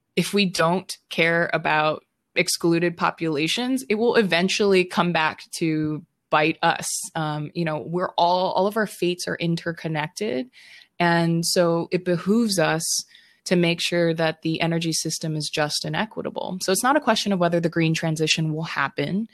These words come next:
It's a question of whether it will be equitable. So I just would love for people to think about,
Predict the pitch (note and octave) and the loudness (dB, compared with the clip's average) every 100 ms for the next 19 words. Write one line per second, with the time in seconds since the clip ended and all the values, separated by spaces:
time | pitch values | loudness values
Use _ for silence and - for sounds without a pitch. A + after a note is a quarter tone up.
0 | - - - - F3+ A3 - C4 - C4 | -16 -20 -12 -6 -4 -4 0 0 0 0
1 | A3 F#3+ E3+ F3 E3+ F3 - D#3+ D#3+ E3 | 0 0 2 2 4 2 2 0 0 -2
2 | D3+ - D3+ - F3 - F#3 - E3+ E3+ | -6 -6 -6 -8 -10 -10 -6 -4 -2 0
3 | G3+ - - - - - F3+ F3 F3 F3 | 0 -2 -6 -14 -20 -6 -2 2 4 4
4 | F3+ F3+ F3+ E3+ E3+ E3+ - E3+ G3+ G3 | 2 0 -6 -6 -6 -6 -8 -6 -4 -4
5 | F3+ E3 D#3+ D#3 | -2 -2 0 -2